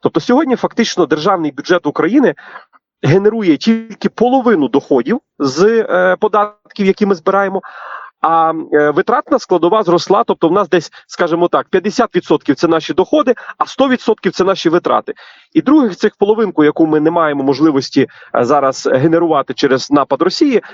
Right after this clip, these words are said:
фактично допомагають нам забезпечувати наші міжнародні партнери з різних програм. Це і програма Ukraine Facility, це і програма, е, мі-, співпраці з Міжнародним валютним фондом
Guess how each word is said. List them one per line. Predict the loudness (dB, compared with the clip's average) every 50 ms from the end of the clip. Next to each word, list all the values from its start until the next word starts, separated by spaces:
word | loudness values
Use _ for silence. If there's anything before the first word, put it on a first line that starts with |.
| -12 _ -6
фактично | -2 -2 -2 -2 0 0 -2
допомагають | 0 -2 0 -2 0 0 0 0 0 -2 -2 0
нам | -2 0 0
забезпечувати | 0 -2 -2 -4 -4 -2 -2 -2 0 0 0 0 0 0 0
наші | -2 -2 -2 -2 -2
міжнародні | 0 0 0 2 0 0 2 0 -2 -2
партнери | -2 -4 -2 0 0 0 0 -2 -4
з | -4 -4
різних | 0 0 0 0 0 -2 -2
програм. | _ -2 -2 0 -2 -4 -4 -8 -12 _ _ _ _ -20 -20 _
Це | -2 -2 -2
і | 0
програма | 0 0 0 2 0 0 0 0
Ukraine | -4 -4 -2 0 0 0 0 0
Facility, | -4 -4 0 2 2 4 4 4 2 2 -2 0
це | 2 2 4 4
і | 4 4 2 2 0 -2
програма, | -2 0 0 2 2 0 0 0 0 -2 -4 -6 _ _ _ _ _ -2
е, | 0 2 4 4 4 4 4 2
мі-, | 2 2 0 0
співпраці | -2 -2 -2 -2 0 0 0 0 0 0 -2 0
з | 0
Міжнародним | 0 0 2 2 0 2 0 0 0
валютним | 0 0 -2 -2 -2 -4 -2
фондом | 0 0 0 0 0 0 0 -2